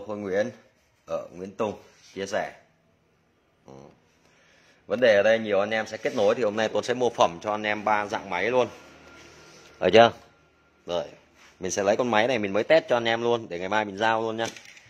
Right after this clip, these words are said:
Con này con bản, ờ, N. Được chưa?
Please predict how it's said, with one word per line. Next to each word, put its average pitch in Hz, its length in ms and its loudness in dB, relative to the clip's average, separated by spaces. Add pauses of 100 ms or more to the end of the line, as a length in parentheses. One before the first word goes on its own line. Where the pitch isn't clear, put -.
(160)
Con 104 140 2
này 95 100 -2
con 104 100 0
bản, 90 260 4
ờ, 78 280 -8 (1040)
N. 107 60 -2 (1120)
Được 80 120 -16
chưa? 101 140 0